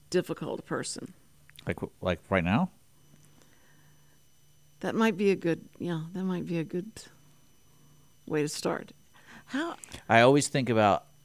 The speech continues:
Speaker 2: after the interview what I can do to improve my day from this terrible situation.
Speaker 1: That's very
Speaker 2: Do I have
Speaker 1: good.
Speaker 2: enough time in the day?
Speaker 1: That's very good.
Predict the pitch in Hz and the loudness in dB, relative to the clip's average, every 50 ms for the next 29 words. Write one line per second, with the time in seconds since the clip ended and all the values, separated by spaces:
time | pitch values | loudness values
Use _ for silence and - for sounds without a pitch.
0 | _ - _ _ - 104 107 104 - - 113 101 92 95 92 92 92 95 92 87 | _ -20 _ _ 0 4 4 4 4 2 0 0 2 2 2 2 2 2 0 0
1 | 92 87 82 82 85 85 90 87 82 80 - - 90 82 87 85 82 80 78 87 | -2 -4 -4 -4 -2 0 0 0 0 -2 -2 -6 -6 -4 -2 -2 -2 -2 -4 -6
2 | - - - - 92 82 - - 90 82 - 78 73 76 67 69 69 65 62 - | -10 -10 -6 -6 -4 -4 -4 -4 -4 -4 -4 -4 -4 -4 -4 -4 -4 -4 -6 -8
3 | - - - _ - - - - 92 85 82 80 - - - - - 98 87 85 | -14 -20 -20 _ -20 -12 -6 -4 -2 -2 -2 -4 -6 -8 -8 -4 0 2 2 2
4 | 80 80 - - 85 - - 71 71 67 62 - - - - - - - - - | 0 -2 -6 -8 -8 -8 -6 -6 -6 -6 -6 -8 -12 -14 -16 -18 -20 -20 -20 -20
5 | - - - - - - - - - - - - - - - - _ _ - 240 | -20 -20 -20 -20 -20 -20 -20 -20 -20 -20 -20 -20 -20 -20 -20 -20 _ _ -4 -4
6 | 294 392 - - - 226 190 226 214 - 330 415 311 175 113 104 101 95 - - | -4 -4 -4 -8 -10 -4 -2 0 0 2 4 4 4 6 6 8 8 8 8 6
7 | 104 101 101 95 92 87 - - - 90 85 82 78 76 - - - - - 95 | 6 4 4 2 2 0 -2 -2 -2 -2 -2 -2 -4 -6 -8 -14 -10 -6 -4 -2
8 | 90 80 76 - 62 60 - - - - - - - - - _ _ - 294 349 | -2 -2 -4 -6 -10 -12 -14 -18 -20 -20 -20 -20 -20 -20 -20 _ _ -2 0 0
9 | 415 - - - - - - 254 277 277 269 247 220 202 233 240 285 320 302 220 | 0 -2 -4 -8 -2 2 2 4 4 4 2 -2 -2 -2 -2 0 0 0 0 0
10 | 170 147 123 - - | 0 0 -2 -4 -8